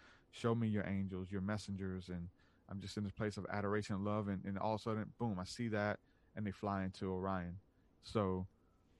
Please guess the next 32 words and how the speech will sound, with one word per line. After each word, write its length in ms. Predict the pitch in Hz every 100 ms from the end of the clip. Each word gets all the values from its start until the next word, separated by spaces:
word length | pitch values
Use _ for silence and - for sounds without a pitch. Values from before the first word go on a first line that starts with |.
| -
like, 120 | 107
what 220 | 107 135
that 160 | 127 117
does 260 | 131 135 -
for 260 | - 104
you, 200 | 85 85 87 - - - 95
like, 340 | 98 90 - - - -
oh 80 |
my 100 | 113
God, 300 | 113 127 92 87
I'm 220 | 107 104
just, 200 | 113 113
I'm 160 | 110 123
in, 180 | 123 98
I'm 160 | 107 101 -
thankful. 460 | 127 135 - 151 139
Thank 260 | 113 117 123
you, 80 |
Father, 360 | 113 117 120 120
for 140 | -
showing 380 | 107 - 117 120
me 100 | 123
this. 260 | 117 120 -
Thank 180 | 113 110
you 80 | 110
for 140 | 113
allowing 400 | 101 101 113 110
me 100 | 110 -
to 180 | 107 104 - - - -
experience 680 | 98 - 113 117 117 113
it. 200 | 113 110
And, 220 | 107 90